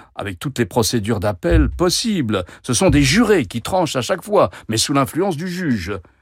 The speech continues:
dont deux ont été nommés par Trump, mais qui ne s'avèrent pas comme les plus commodes à l'égard de Trump. Et donc, euh, on en va, on va avoir une campagne électorale chez les Républicains, une campagne des primaires, qui va être ponctuée, piquée,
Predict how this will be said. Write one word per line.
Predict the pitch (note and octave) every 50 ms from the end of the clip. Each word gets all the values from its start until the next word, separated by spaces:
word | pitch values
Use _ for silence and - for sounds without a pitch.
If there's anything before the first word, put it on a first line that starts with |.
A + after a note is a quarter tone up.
| _ -
dont | - A2+ F#2+ B2 D3+ C#3
deux | A2 G#2 E3+ G3+ A3+ - -
ont | C#3+ B2+
été | - - B2 - D#3+
nommés | C#3 D3 E3+ G3+ G#3+
par | - - B2+ - -
Trump, | - - - A2 F#2+ F#2 E2+ - - G2 - - - _
mais | - A2+ G2+
qui | - C3
ne | A2+
s'avèrent | - - C3 A2 A2+ B2 A#2+ -
pas | - C3 B2 A#2+ A2
comme | - - A#2+ A#2+ C3
les | C3+
plus | A#2+ - F#3+ D3+
commodes | - - E3 D#3 D3 E3+ G3 G3+ E3+ F3 - - - - - - -
à | A#2+ A#2+
l'égard | A#2+ A#2 A#2 E3 D3+ A#2+
de | A2+ G#2+
Trump. | - - - G2+ G2 F#2 F2 E2+ - F2+ F2 - _ - - - - - -
Et | C#3 C#3+
donc, | C#3+ G3+ A3+ A3 E3+ - E3
euh, | D#3 C#3 A2 - _ -
on | - F3 E3+ F3+
en | G3 G3
va, | F3 F3 F3+ D#3+ D3 -
on | - D#3
va | D#3+ E3
avoir | E3+ E3 D#3+ D3+ C#3+
une | E3 E3
campagne | - G3+ F#3+ F3 F3 E3+ C#3+ B2+ A#2+
électorale | A#2 A2+ A2+ G#2+ - D#3+ D3 C3+ E3 G#3 A3+ B3+ A#3+ E3+
chez | - - A#2+
les | A2+ A2+
Républicains, | G#2+ G#2+ G#2 A#2+ A#2 C#3 C#3+ - F#3+ A3 A3+
une | G3+ -
campagne | D#3+ C#3+ C3 D#3 D3 C3 A2+
des | G#2+ G#2+
primaires, | - - - C#3+ D3 F3+ G3 A3 A#3+ A3+ - - - - - - -
qui | - D#3+
va | D3+ E3 D#3+ D#3
être | B2 -
ponctuée, | - F3 F#3+ F3+ D3 - - G#3 A3+ A#3 B3+ B3
piquée, | - - - F3+ D#3+ - G#3 G#3+ A3+ B3+ C#4